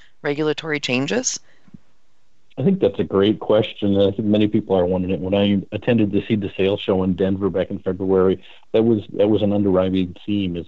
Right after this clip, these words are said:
Speaker 2: is what, what should we do? How do we prepare? Um, and I think a, a great example just came out yesterday that the F D A has approved the first marijuana-derived drug, uh, to help
Speaker 1: Yeah.
Speaker 2: treat severe forms of ep-, epi-, epilepsy. And I think th-,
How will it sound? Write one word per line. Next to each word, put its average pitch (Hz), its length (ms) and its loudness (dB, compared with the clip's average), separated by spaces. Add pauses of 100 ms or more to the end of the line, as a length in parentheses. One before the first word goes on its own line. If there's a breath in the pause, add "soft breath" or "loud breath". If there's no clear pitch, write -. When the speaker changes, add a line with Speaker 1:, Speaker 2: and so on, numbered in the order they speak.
Speaker 2:
is 98 140 -8
what, 123 320 -2
what 151 180 0
should - 120 -10
we 104 100 0
do? 87 160 -4
How - 160 -4
do 120 60 2
we 110 120 2
prepare? - 560 -10 (640 soft breath)
Um, 95 340 -4
and 113 120 -2
I - 20 0
think - 280 -2
a, - 200 -4
a - 60 0
great 123 220 4
example 113 380 0
just 110 200 -4
came 107 180 -4
out 95 120 -2
yesterday 98 540 -2
that 90 180 -6
the 98 180 -2
F 101 100 -6
D 98 200 -2
A 92 120 -4
has 90 80 -4
approved 104 460 -2
the - 80 -14
first 98 340 -2
marijuana-derived 92 960 -2 (100)
drug, 98 340 2 (460)
uh, 85 480 -8
to 92 80 -10
help 95 160 -2
Speaker 1:
Yeah. 147 140 -6
Speaker 2:
treat 98 180 -4
severe 95 220 -2
forms 92 320 -10
of 87 80 -12
ep-, 92 220 -10 (120)
epi-, - 300 -4 (120)
epilepsy. 95 600 -4 (160)
And 113 100 -2
I 101 40 -2
think - 340 -2 (400 soft breath)
th-, 110 180 -6